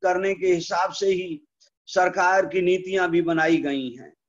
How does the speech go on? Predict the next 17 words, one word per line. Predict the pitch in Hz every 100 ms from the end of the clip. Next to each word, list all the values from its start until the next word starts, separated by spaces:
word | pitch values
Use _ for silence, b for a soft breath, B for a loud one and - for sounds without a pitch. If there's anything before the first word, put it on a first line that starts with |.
| _ -
अर्थव्यवस्था | 156 165 196 185 196 190 196 180
से | 180 185
शुरुआत | 202 190 180 190 190
करते | 190 185 185
हुए | 202 190 185
सरकार | 180 170 180 180 196
ने | 190 175 170 _ _ -
जीएसटी | 160 185 202 196 - 277 202
और | 185
बैंकिंग | 170 185 185 185 180 170
क्षेत्र | 196 202 -
में | 180 165 160 _ _ - -
सुधार | - 196 190 180 180 196
जैसे | 196 180 185
कदमों | - 175 190 196
के | 170 185
जरिए | 170 180 180 170